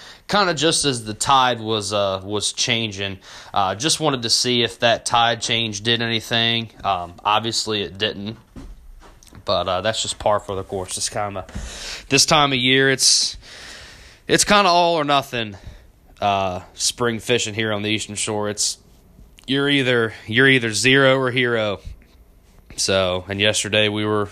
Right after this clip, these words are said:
yesterday we were zero, unfortunately, but that's just, just the way it goes sometimes. Uh,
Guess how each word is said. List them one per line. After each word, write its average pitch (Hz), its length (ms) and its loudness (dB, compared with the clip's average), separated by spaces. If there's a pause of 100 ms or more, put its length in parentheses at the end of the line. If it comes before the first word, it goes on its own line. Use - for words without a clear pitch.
yesterday 104 440 0
we 107 120 -2
were 107 120 -2
zero, 98 440 -2
unfortunately, 90 640 -8
but 90 200 -10
that's 90 240 -8
just, - 300 -8 (840)
just - 180 -2
the 185 60 2
way 175 160 6
it 170 60 2
goes 175 320 0
sometimes. 104 600 -2
Uh, 104 300 2